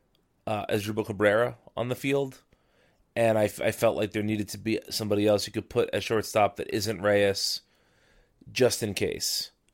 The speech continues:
Um, and so to me, that was Reynolds. And then Kelly was just the emergency righty off the bench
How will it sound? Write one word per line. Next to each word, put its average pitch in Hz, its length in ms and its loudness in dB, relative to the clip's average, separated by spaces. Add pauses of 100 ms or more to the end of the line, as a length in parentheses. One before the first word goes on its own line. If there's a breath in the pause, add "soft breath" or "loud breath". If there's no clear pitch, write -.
(180)
Um, 90 360 -8 (640)
and 117 140 0
so 110 100 -4
to - 180 -6
me, 113 140 4
that 104 200 4
was 98 140 0
Reynolds. 101 420 0 (260 loud breath)
And 123 120 0
then 131 140 4
Kelly 156 340 6
was 127 200 4
just 120 260 0
the 120 100 -2
emergency 104 560 -2
righty 92 280 -2
off - 140 -6
the - 80 -14
bench - 460 -14